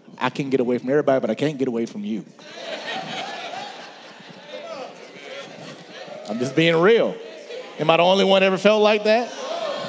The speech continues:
There were days, where, and then the Lord had to correct me. Yeah, he had to correct me. "No, that's not how I see you. You shouldn't see yourself that way." But part of it was having to forgive myself because there are things I knew better then. And I found myself doing. And I'm like, "Man,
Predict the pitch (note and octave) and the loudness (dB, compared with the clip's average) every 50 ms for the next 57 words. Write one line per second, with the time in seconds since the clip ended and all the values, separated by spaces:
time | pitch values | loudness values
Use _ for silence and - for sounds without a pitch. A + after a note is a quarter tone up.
0 | - - - - F#3+ A#3+ A#3 G#3+ G3+ G#3+ C4 D4+ D4 A3 F3 F#3+ F#3+ F#3+ F#3 F#3 | -8 -8 0 2 4 6 6 6 6 6 6 6 4 4 4 4 4 4 4 4
1 | F#3+ F3+ F3+ F#3+ G3+ A3 G#3+ G#3 G#3+ A#3+ A#3+ F#3+ G3+ G#3 A3 C4 B3 - A3+ B3 | 4 0 2 4 4 4 4 6 4 4 6 6 4 4 4 2 0 2 4 4
2 | A#3 A3 A3 G3+ G3 G#3 A#3+ C4 B3 - - _ _ _ _ _ _ _ - G#3 | 4 4 2 0 -2 -2 -2 -2 -4 -8 -20 _ _ _ _ _ _ _ -20 -20
3 | G#3+ - - - F#3+ G3 A#3 A#3+ A3+ B3+ D4+ E4 - C4+ C4 B3 A#3 A#3 C4 C#4 | -20 -20 -14 -8 -4 -2 0 0 0 0 -2 0 2 4 4 4 4 2 0 0
4 | - C3 C#3 F3+ G3+ E3+ E3 D3+ - G3 E3+ D#3+ E3+ F3 E3+ E3+ F3+ E3+ - - | 2 4 4 4 4 4 2 2 2 0 2 4 4 4 6 4 4 2 2 0
5 | F#3 F3+ F#3+ A3+ A#3 F3+ D3+ C#3 - D#3+ D#3+ D#3+ - - F3 E3+ D#3+ D#3 - E3 | 0 0 2 0 0 -2 -4 -4 -4 -4 -4 -4 -4 -2 0 0 0 2 2 0
6 | D#3 - E3 E3 D#3 D#3+ F3+ - - - - - - G3+ - E3 G3 A#3+ A3+ F#3+ | 2 2 0 0 0 -2 -4 -4 -8 -20 -20 -2 -2 -2 2 4 4 4 4 2
7 | F#3 F#3+ F3+ E3+ D3 F3 F3 E3+ F3 E3+ D#3+ - F3+ D#3+ D#3 G3+ G#3 G3 F#3+ G3+ | 2 2 2 2 4 4 4 4 2 0 2 0 0 2 2 2 2 2 0 -2
8 | F#3 - B3+ D4+ C#4 - - - - - _ _ _ _ _ _ _ _ _ _ | 0 -2 -4 -4 -4 -8 -12 -16 -20 -20 _ _ _ _ _ _ _ _ _ _
9 | - - - _ - D3 - F#3+ F3+ D#3+ F3+ G#3+ G3 - - G3 G3+ F3+ E3+ F3+ | -20 -20 -14 _ -8 2 4 4 6 6 4 2 2 4 2 2 2 4 2 2
10 | A3 G#3+ A3+ C#4+ D4 - A#3 G#3 F3 D3+ C#3+ C3 B2+ G#2+ E2+ D2 C2+ - _ _ | 2 2 2 0 2 4 4 4 6 4 4 2 0 -2 -2 -6 -10 -14 _ _
11 | _ _ _ _ - _ _ _ _ _ _ _ _ _ _ _ _ _ - - | _ _ _ _ -20 _ _ _ _ _ _ _ _ _ _ _ _ _ -6 -4
12 | D3+ D3 D3+ D3 - F3+ G3 G3+ F#3 F#3+ F#3+ F#3 - G#3+ G3+ E3 G3 B3+ C#4+ B3+ | -2 -2 0 2 2 4 4 4 2 2 0 2 2 0 2 2 2 2 4 4
13 | F#3 C#3+ D3 D3 E3+ F3 F3 E3+ E3 F3 F#3 G3 A3 B3 C4 A#3+ | 2 2 2 0 2 2 0 0 2 0 0 2 2 0 -2 -4